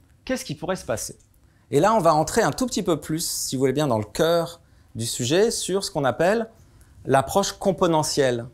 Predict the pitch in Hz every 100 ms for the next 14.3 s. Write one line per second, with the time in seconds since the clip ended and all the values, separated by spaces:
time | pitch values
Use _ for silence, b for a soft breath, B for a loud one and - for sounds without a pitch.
0 | _ _ 110 107 110 113 - 202 277 -
1 | b b - 202 143 143 127 147 190 120
2 | - 120 113 - 107 160 120 - 101 104
3 | 165 233 - b _ - 156 190 208 -
4 | _ _ _ - 131 120 123 143 143 196
5 | 175 120 143 - 117 117 120 - - -
6 | 113 104 95 95 - - - - - -
7 | B B B B - - - - 151 165
8 | 240 262 302 208 180 175 165 247 240 151
9 | - 214 240 - 277 277 196 160 151 214
10 | 190 180 180 175 139 - 139 110 127 302
11 | - _ 104 - - 220 b b b -
12 | 156 151 143 143 123 147 147 - 123 120
13 | 117 117 120 135 110 113 110 135 135 120
14 | 104 117 117